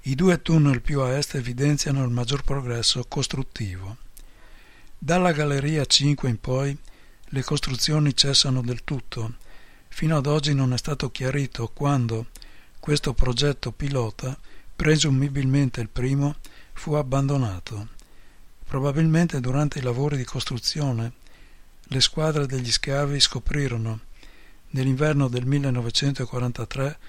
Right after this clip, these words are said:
quarantaquattro, quella sorgente che ancora oggi sommerge la maggior parte di questi resti di galleria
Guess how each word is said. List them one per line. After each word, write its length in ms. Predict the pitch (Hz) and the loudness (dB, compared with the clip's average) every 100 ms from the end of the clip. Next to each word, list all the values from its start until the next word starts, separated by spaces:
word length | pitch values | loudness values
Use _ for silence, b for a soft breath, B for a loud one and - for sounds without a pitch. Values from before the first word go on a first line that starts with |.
| b b - | b b -8
quarantaquattro, 1040 | 131 123 123 127 - 156 120 - 113 113 - B B B B B B - - | -4 -2 -2 -4 -4 -4 -4 -4 -6 -6 -10 B B B B B B -20 -4
quella 260 | 151 156 | 0 2
sorgente 640 | 143 - 143 135 151 147 139 | 4 4 2 2 0 0 -2
che 120 | 131 | -2
ancora 340 | 120 151 139 | -2 -2 -2
oggi 320 | 117 113 127 147 b b b b | -2 -4 -6 -8 b b b b
sommerge 720 | - 147 143 139 139 143 139 | 0 2 2 2 2 0 -2
la 280 | 123 123 120 | -2 -2 -2
maggior 360 | 123 135 131 - | 0 0 0 0
parte 360 | 139 135 135 | -2 0 -2
di 100 | 117 | -2
questi 320 | 123 120 123 | -2 -2 -4
resti 280 | 120 131 - | -2 -4 -4
di 120 | 120 | -6
galleria 600 | 113 123 123 143 139 117 | -4 -2 -2 -2 -2 -2